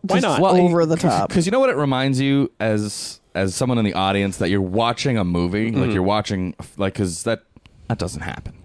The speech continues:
Speaker 1: No.
Speaker 3: You know, like, it just, it's one of those small things that go, "Oh, I'm enjoying this experience, this movie watching experience."
Speaker 1: Right.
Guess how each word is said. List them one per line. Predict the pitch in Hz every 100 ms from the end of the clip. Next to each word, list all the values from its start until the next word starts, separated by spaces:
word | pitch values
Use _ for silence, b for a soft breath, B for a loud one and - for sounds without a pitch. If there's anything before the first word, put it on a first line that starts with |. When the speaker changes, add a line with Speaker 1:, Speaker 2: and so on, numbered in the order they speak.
| -
Speaker 1:
No. |
Speaker 3:
You | 92
know, | 92 - -
like, | 98 92
it | 104 104
just, | 117 -
it's | 101 -
one | 113
of |
those | 98 92
small | - 117 110
things | 104 101 92
that | 87 85
go, | 87 85
"Oh, | 113 95
I'm | 69 95
enjoying | 95 87 90 85
this | 85 87
experience, | - 92 85 78
this | 87 -
movie | 98 90 82
watching | 76 69 64
experience." | 57 - 53 50 -
Speaker 1:
Right. | 85 62